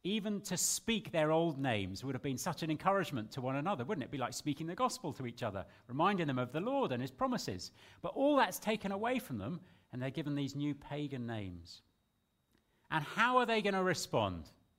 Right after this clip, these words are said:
What are they gonna do? Well, our key verse today is verse eight.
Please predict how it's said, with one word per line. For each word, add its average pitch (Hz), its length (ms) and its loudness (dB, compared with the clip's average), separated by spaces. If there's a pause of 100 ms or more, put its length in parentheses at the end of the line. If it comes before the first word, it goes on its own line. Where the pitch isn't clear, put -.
(540)
What 208 140 2
are 208 60 0
they 190 140 0
gonna 160 220 0
do? 92 260 -2 (1900)
Well, 104 160 0
our 104 100 2
key 143 240 -6
verse 95 280 -6
today 92 220 -6
is 85 80 -10
verse 98 320 -10
eight. 87 280 -12